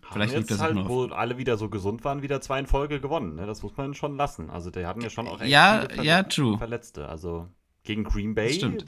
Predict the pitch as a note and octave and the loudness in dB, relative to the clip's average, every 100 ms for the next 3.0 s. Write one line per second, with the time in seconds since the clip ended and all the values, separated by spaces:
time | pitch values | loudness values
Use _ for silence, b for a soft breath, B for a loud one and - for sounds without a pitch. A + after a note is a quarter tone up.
0 | - A2 - A2+ G#2 G2+ F#2+ B2+ F#3 G2 | -8 -8 -6 -4 -2 0 0 0 -2 -6
1 | F2 F#2 B2 A#2 A#2+ B2+ - A#2+ C#3+ D3+ | -6 -8 -8 -8 -6 -8 -12 -14 -14 -14
2 | E3 G#3 G3+ - - B2 G#3 - C3+ F3 | -14 -14 -16 -18 -16 -14 -14 -18 -18 -18